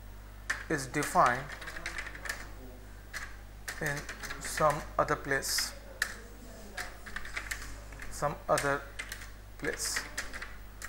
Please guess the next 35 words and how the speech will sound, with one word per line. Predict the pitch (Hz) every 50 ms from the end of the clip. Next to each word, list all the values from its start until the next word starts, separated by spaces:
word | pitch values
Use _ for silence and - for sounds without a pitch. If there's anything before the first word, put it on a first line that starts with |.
| - -
like | 156 151 143 135 151
it's | 151 - -
in | 151 147
some | 135 - - 160 156 151 131 127
different | 147 135 151 147 143 127 127
modules | 127 131 131 135 147 151 139 151
and | 143 127
all. | 127 123 - - - - - - - - - - - - - - - - - - - - - - - - - - - - - - - - - - - 151
In | 139 139
that | 139 131 135 - -
case, | - 175 - -
how | 139 139
we | 143 147
can | 135 139 135 135
do | 139 131
this? | 127 120 - - - - - - - - - - - - - - -
For | - - 156 135 123
that | 139 143 143 -
purpose, | - 170 170 202 175 151
we | 151 151
can | 151 147 147
use | 143 151 147 127
decorators. | - 135 120 - 127 120 113 - - - - - - - - - - - - - -
So | - 175
decorator | 147 - 156 139 - 151 151 156 151 202 202
is | 202 175 170
what? | 170 180 180 - - - - - - - - -
By | 143 151
the | 160 196
use | 202 196 185 190
of | 170 147
decorator, | 156 143 - 143 139 135 123 143 135 131 127 - - - - - - 143
we | 156
can | - 175 160 156 156
add | 151 156 156 156